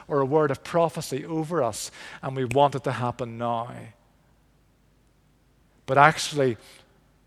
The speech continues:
when God speaks to us, so often he speaks to us about something that is only possible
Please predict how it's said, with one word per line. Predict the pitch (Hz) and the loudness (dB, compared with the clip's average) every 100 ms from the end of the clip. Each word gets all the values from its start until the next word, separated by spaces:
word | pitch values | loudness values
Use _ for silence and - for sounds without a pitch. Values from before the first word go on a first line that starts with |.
| _ | _
when | - 135 | -8 -6
God | 131 147 139 | 2 4 4
speaks | - - 170 190 - - | 2 -2 0 0 -4 -6
to | 135 | -4
us, | 120 - | -4 -4
so | - 147 160 | -4 -2 0
often | 147 156 147 - 120 110 - | 2 2 0 -6 -6 -8 -18
he | - 139 | -8 -6
speaks | 127 - - 175 202 - - | -4 -6 -2 -2 -2 -8 -6
to | 127 | -4
us | 113 - - - | -4 -8 -16 -8
about | - 117 127 123 | -4 0 0 0
something | - 165 185 - - 123 110 - - | -4 -2 -2 -4 -6 -6 -8 -18 -14
that | 151 | -4
is | 127 123 - | -4 -4 -8
only | 185 175 165 143 123 | -4 -4 -4 -4 -6
possible | - 143 156 - 123 113 104 | -6 -8 -8 -8 -8 -6 -8